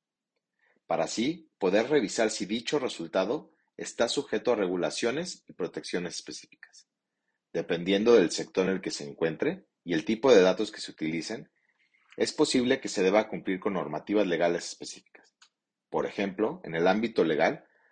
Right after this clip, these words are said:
las firmas de abogados deben garantizar la confidencialidad y privacidad de la información de sus clientes, por lo que utilizar ciertas plataformas debe de ser ponderado contra el incumplimiento de obligaciones de confidencialidad. Asimismo,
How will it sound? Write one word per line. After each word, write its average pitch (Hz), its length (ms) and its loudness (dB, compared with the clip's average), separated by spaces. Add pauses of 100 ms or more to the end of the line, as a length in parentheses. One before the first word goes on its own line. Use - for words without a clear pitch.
(160)
las 101 160 -2
firmas 160 260 0
de 160 60 4
abogados 113 420 4
deben 165 260 2
garantizar 107 500 -2
la 113 140 -4
confidencialidad 85 640 -4
y 98 60 0
privacidad 85 500 -2
de 85 100 0
la 82 60 -6
información 73 480 -10
de 71 60 -20
sus - 160 -12
clientes, - 420 -14 (400)
por 87 140 2
lo 85 100 0
que 95 100 -6
utilizar 87 440 2
ciertas 110 420 2
plataformas 92 720 -4 (340)
debe 110 280 4
de 110 160 6
ser 101 460 0 (100)
ponderado 87 760 -2 (340)
contra 90 300 0
el 90 80 -2
incumplimiento 92 840 -4
de - 80 4
obligaciones 85 840 0
de 78 140 -6
confidencialidad. 65 800 -8 (1500)
Asimismo, 107 800 -2